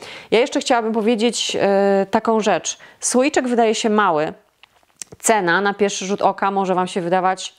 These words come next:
duża, ale okazuje się, że ten mały słoik, dwieście mililitrów, wystarcza na pokrycie aż osiemnastu i pół metra kwadratowego powierzchni drewna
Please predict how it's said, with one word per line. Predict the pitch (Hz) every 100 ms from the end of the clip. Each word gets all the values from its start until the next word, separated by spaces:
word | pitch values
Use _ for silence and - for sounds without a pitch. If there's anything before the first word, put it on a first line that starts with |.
| -
duża, | 160 151 156 190 - - - - - -
ale | 208 214
okazuje | 214 220 226 254
się, | 240
że | 214 208
ten | 208 247 240
mały | 226 202 202
słoik, | - 170 156 180
dwieście | 190 220 - 214
mililitrów, | 190 180 175 220 190
wystarcza | 202 220 220 220
na | 190
pokrycie | 190 185 220 - - -
aż | 180 -
osiemnastu | 185 208 196 202 226 - 254 -
i | 202
pół | - 214 196 214 214
metra | 202 196 202 202 185 202 -
kwadratowego | - 175 175 175 165 175 175 170 170 - _ -
powierzchni | 185 185 185 180 - 165 156 - _ _ -
drewna | 143 139 127